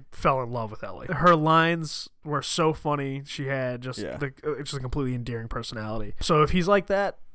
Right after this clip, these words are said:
Speaker 1: I'll be down with it. But there's definitely interaction between Kratos and the kid, and you'll probably end up using the kid for certain aspects of the game.
Speaker 2: For sure.
Speaker 1: So
Speaker 2: For
Speaker 1: I'm looking
Speaker 2: sure.
Speaker 1: forward to that. Spring two thousand eighteen for that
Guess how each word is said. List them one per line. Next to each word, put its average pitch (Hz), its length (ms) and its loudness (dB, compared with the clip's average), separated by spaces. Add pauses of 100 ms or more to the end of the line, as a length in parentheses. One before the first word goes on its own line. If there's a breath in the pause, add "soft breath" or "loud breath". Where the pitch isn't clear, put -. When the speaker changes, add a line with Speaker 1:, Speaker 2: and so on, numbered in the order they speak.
Speaker 1:
I'll 156 100 0
be 147 80 -2
down 127 200 0
with 117 140 -4
it. 117 180 -6
But 139 220 -6
there's 156 140 2
definitely 165 320 2
interaction 151 440 2
between 135 420 -4
Kratos 131 440 -4
and 123 100 -6
the 123 60 -6
kid, 123 320 -4
and 135 120 -8
you'll 131 120 -2
probably 151 320 2
end 131 100 0
up 127 160 -4
using 143 400 0
the 123 80 -6
kid 127 240 -4
for 143 100 -4
certain 120 480 -4
aspects 127 460 -2
of - 60 -8
the 113 80 -12
game. 107 140 -10
Speaker 2:
For 113 80 -6
sure. - 140 -6
Speaker 1:
So 139 220 -2 (240)
Speaker 2:
For - 140 -8
Speaker 1:
I'm 170 80 -2
looking 190 160 2
Speaker 2:
sure. 147 60 -6
Speaker 1:
forward 127 180 -2
to 123 60 -6
that. 127 280 -4 (380 loud breath)
Spring 220 360 0
two 175 140 2
thousand 143 300 2
eighteen 131 320 -4
for - 100 -2
that 127 240 4